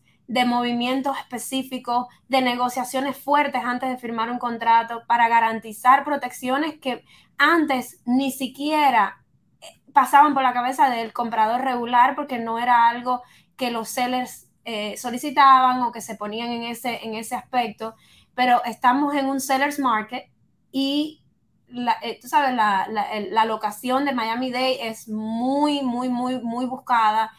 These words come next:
y, y, y de-, y desgraciadamente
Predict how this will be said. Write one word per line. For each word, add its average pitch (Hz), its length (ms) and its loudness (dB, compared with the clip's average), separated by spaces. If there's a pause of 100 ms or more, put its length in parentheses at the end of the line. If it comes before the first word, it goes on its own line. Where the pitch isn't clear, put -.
(580)
y, 240 200 -4 (220)
y, 247 240 -8
y 233 160 -2
de-, 220 220 -6
y 233 200 -12 (320)
desgraciadamente 262 840 2